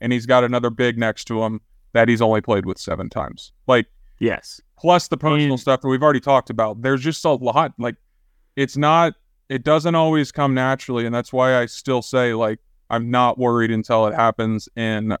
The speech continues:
Speaker 1: early March, right before postseason play starts or something like that. If we're still seeing the same shit, I agree.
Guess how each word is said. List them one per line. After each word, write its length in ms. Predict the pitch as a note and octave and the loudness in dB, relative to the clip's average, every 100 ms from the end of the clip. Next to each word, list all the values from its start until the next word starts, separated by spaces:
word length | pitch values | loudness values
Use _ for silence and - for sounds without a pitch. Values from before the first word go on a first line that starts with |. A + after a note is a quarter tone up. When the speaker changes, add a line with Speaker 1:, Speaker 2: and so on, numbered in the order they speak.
| - | -2
Speaker 1:
early 300 | A#2 A2+ A2 | 0 2 2
March, 340 | A2 G#2+ - | 4 2 2
right 140 | A2+ G2 | 0 -2
before 240 | _ G2 | _ -6
postseason 520 | - G#2 D#2+ - D#2+ - | -4 -4 -4 -8 -10 -10
play 140 | - | -10
starts 320 | - - - | -8 -6 -8
or 40 | - | -12
something 260 | - - | -16 -16
like 180 | - - | -16 -16
that. 140 | _ _ | _ _
If 60 | - | -8
we're 100 | D3 | -6
still 220 | - F#3 | 0 0
seeing 260 | - E3 D#3+ | 2 0 0
the 80 | |
same 220 | D3 D#3+ D#3 | 0 -2 -2
shit, 280 | - E3 - _ _ _ _ - | 0 -2 -2 _ _ _ _ 2
I 120 | C3+ | 4
agree. 500 | C#3 A#2+ C3 C#3+ D#3 | 4 2 0 0 -2